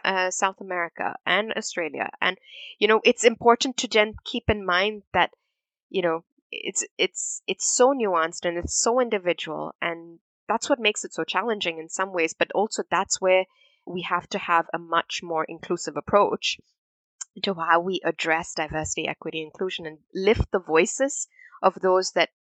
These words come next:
do not get that airtime, because other narratives are, of course,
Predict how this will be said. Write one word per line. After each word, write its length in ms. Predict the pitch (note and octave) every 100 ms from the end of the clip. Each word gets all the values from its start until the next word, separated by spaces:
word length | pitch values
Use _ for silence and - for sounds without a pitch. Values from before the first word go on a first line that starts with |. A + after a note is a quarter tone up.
| -
do 160 | F#3+
not 300 | F#3+ F#3 G3 -
get 160 | E3 - -
that 200 | D3+ - - - - _ _ _ _
airtime, 480 | D#3 D#3 - - C#3+ _ _ _ -
because 300 | F3 F3 D#3+
other 240 | F3 F3+ F3+
narratives 680 | D#3+ D#3 D#3 - D3+ - -
are, 120 | D#3
of 180 | - -
course, 360 | D3 - -